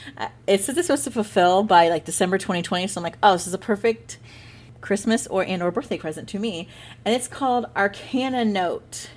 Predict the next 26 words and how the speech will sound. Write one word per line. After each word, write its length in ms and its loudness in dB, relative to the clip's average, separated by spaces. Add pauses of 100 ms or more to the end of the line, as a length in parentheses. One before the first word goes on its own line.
(340)
and 180 -2
it's 200 -2
a 600 0 (120)
five 920 -2
E 420 0
leather 380 4
journal 340 -2
and 160 -6
adventure 600 -2
kit. 540 -6 (340)
And 280 2 (500)
so 520 8
I 140 6
know 440 6
that 180 4
there 120 6
are 60 4
lots 280 2
of 140 -2
ways 280 2
to 60 -14
track 280 -4
your 80 -4
campaign 720 -4 (380)
or 100 2
whatever, 640 2